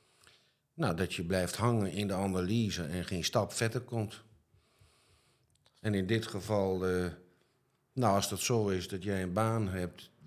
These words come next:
waar je je niet helemaal happy voelt, of je zit in een situatie waar je helemaal ingebakken bent in de comfortzone en je durft daar niet uit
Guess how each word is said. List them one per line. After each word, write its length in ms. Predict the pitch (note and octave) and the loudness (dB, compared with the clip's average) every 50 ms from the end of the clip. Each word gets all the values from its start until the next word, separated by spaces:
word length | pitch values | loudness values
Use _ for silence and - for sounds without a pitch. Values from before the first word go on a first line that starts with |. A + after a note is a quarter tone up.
| D#2+ F2+ | -14 -4
waar 240 | G2 G2 F#2 F#2 F#2 | -2 -2 0 0 0
je 100 | F#2 F#2 | -2 0
je 120 | F#2 F2 | -2 -2
niet 220 | F2+ G2 G#2 G2 - | -2 -2 -4 -4 -2
helemaal 360 | G#2 G2+ F#2+ F#2 F2+ F2 F2 | -2 -2 -2 -2 -2 -2 0
happy 300 | F2+ G#2+ A2 A2 A2 G2 | 0 -2 -2 -2 -4 -8
voelt, 460 | - - - F#2+ F2+ F2 E2 - - - _ _ _ _ _ _ _ _ | -8 -6 -6 -6 -6 -6 -8 -10 -16 -20 _ _ _ _ _ _ _ _
of 180 | F#2 F#2 - | -10 -10 -6
je 100 | - G#2 | -4 -4
zit 220 | F2+ - G2+ F#2 F#2+ | -2 -2 -2 -2 -4
in 120 | F#2+ F#2 | -4 -6
een 60 | F#2 | -4
situatie 800 | E2+ - G2+ F2+ - F#2+ F2 G2+ G#2 G#2+ G#2+ G#2+ - - F#2 E2 | -6 -6 -6 -6 -6 -4 -2 -2 0 0 -2 -4 -4 -8 -8 -6
waar 140 | D#2+ F#2 F2+ | -6 -4 -4
je 60 | F2+ F2+ | -2 0
helemaal 360 | F#2 G2+ G#2+ G2+ G2 F#2+ F#2 | 0 0 0 0 0 0 0
ingebakken 1500 | G2 G#2+ A2 G#2 - - F#2 F2 F2+ F2 - - _ _ _ _ _ _ - - G2 F2+ F2 A2 G#2 G2+ G#2 G#2 F#2 E2+ | 0 0 -2 -2 -4 -6 -8 -8 -8 -10 -10 -14 _ _ _ _ _ _ -10 -10 -8 -2 2 2 2 2 0 -4 -4 -2
bent 240 | F#2+ G2 G2 F2+ F2 | -2 -2 -2 -2 -2
in 120 | F#2 F#2 | -4 -4
de 160 | E2+ F2 - | -4 -6 -8
comfortzone 880 | - - F#2 E2+ - - A2+ A#2+ A#2+ A2+ G#2 - G2 F#2+ F#2 F2+ E2+ E2+ D#2+ - - - _ _ _ _ _ - _ _ _ _ _ _ _ _ _ - _ _ _ _ _ _ _ _ _ _ _ _ _ | -8 -8 -8 -8 -4 -2 2 4 4 4 2 2 -2 -4 -4 -4 -6 -8 -10 -14 -18 -20 _ _ _ _ _ -20 _ _ _ _ _ _ _ _ _ -20 _ _ _ _ _ _ _ _ _ _ _ _ _
en 160 | - G2 G2 | -8 -6 -4
je 120 | F#2+ F#2 | -2 -2
durft 320 | F2 A2+ A#2 B2 A#2+ A#2 - | 0 2 2 2 2 0 0
daar 180 | A#2 G#2 G2 | -2 -2 -2
niet 140 | F#2 G2+ B2 | 0 -2 -2
uit 260 | - - G#2+ A2 - | 0 0 0 -2 -2